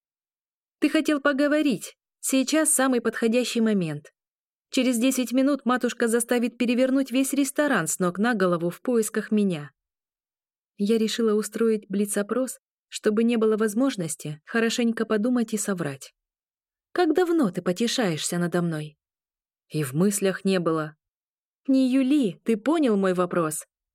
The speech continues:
Когда ты узнал о Стасе?» «В день перед концертом. Я приехал забрать тебя от Соловьёва и видел вас в кафе». «Почему не подошёл?» «Брат рассказывал о тебе как о своей невесте»,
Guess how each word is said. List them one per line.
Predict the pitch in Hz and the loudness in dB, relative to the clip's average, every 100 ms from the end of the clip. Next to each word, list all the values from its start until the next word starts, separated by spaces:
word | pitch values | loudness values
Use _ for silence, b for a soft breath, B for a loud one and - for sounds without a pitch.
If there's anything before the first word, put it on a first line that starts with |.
| _ _ | _ _
Когда | - 294 277 269 | -2 0 2 0
ты | 208 208 | 2 0
узнал | 208 240 247 | 2 0 0
о | 226 | -2
Стасе?» | - 185 151 - 156 _ _ _ _ _ _ _ - | -4 -6 -4 -6 -10 _ _ _ _ _ _ _ -10
«В | 151 139 | -8 -2
день | 180 262 | 0 2
перед | 233 220 214 | 2 0 0
концертом. | 226 214 165 151 - 123 127 _ _ | 0 0 0 -2 -2 -10 -12 _ _
Я | 156 165 | -4 -2
приехал | 156 180 190 175 156 | 0 0 0 0 -2
забрать | 156 160 185 175 | 0 0 -2 -2
тебя | 151 151 | -2 -2
от | 147 | -2
Соловьёва | 160 156 180 208 147 | -2 -2 0 -2 -2
и | 147 | -4
видел | 202 214 196 | -2 0 0
вас | 185 175 | 0 -4
в | - | -6
кафе». | 190 180 147 - _ _ _ _ _ _ _ - | -6 -4 -8 -10 _ _ _ _ _ _ _ -4
«Почему | 285 - 339 | -4 0 2
не | 311 | 2
подошёл?» | 220 185 180 - 185 240 _ _ _ _ _ _ - | 0 0 -2 -2 -2 -2 _ _ _ _ _ _ -10
«Брат | 143 156 - | -2 -2 0
рассказывал | 151 - 180 180 147 143 | -2 0 -2 0 0 0
о | |
тебе | 139 156 147 | -2 -2 -4
как | 135 | -2
о | 165 | -4
своей | - 165 180 | -2 0 2
невесте», | 185 190 220 220 - 131 110 | 2 0 0 -2 -4 -10 -10